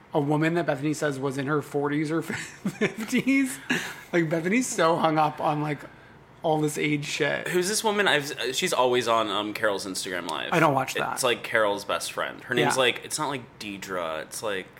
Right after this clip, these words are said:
Speaker 2: I forget what her name is.
Speaker 1: So, apparently they were saying how
Speaker 2: It's the woman who Carol was taking care of.
Speaker 1: Oh.
Speaker 2: Like, remember when Carol said she
Speaker 1: Yeah,
Speaker 2: went to
Speaker 1: yeah,
Speaker 2: L A
Speaker 1: yeah.
Speaker 2: because her friend was sick? It's that woman.
Speaker 1: Or, or her husband.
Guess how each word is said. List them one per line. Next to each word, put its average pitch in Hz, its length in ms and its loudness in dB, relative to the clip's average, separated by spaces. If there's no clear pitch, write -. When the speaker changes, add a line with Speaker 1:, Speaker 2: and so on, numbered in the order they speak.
Speaker 2:
I 107 80 -2
forget 98 240 -4
what 82 100 -10
her 78 80 -8
name 62 260 -10
is. - 260 -16
Speaker 1:
So, 143 600 -2
apparently 190 400 -2
they 202 140 0
were 175 100 0
saying 151 480 -2
how 143 760 -2
Speaker 2:
It's 156 180 2
the 185 100 4
woman 208 260 4
who 190 280 0
Carol 143 360 2
was 117 160 -2
taking 107 260 -8
care 104 300 0
of. 64 240 -4
Speaker 1:
Oh. 214 680 0
Speaker 2:
Like, 143 120 4
remember 151 280 2
when 160 120 2
Carol 143 200 0
said 151 160 -2
she 165 40 2
Speaker 1:
Yeah, 214 80 2
Speaker 2:
went 233 140 2
to 190 80 2
Speaker 1:
yeah, 110 140 4
Speaker 2:
L 117 60 2
A 117 60 4
Speaker 1:
yeah. 110 80 2
Speaker 2:
because 113 200 -4
her 113 160 0
friend 107 240 -4
was 110 140 -6
sick? 123 320 -2
It's 110 200 -6
that 104 280 2
woman. 69 260 -12
Speaker 1:
Or, 190 380 -4
or 185 140 2
her 156 120 4
husband. 147 400 0